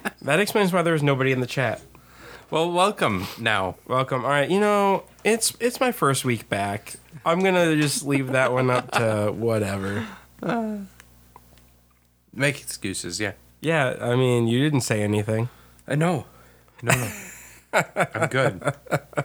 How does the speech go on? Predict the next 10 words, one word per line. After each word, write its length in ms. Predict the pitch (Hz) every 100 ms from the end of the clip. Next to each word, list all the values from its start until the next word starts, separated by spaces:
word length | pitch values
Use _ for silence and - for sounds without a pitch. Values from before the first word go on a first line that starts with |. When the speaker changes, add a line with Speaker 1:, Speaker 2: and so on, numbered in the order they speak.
| - - - - - - -
Speaker 1:
It's 100 | -
okay. 260 | 127 117 107
Our 180 | 104 104
patrons 400 | 120 113 110 107
are 60 |
pissed 340 | 104 117 110 107
now, 260 | 110 110
and 100 | 110
I'm 120 | 110 110
sorry. 460 | 123 110 101 95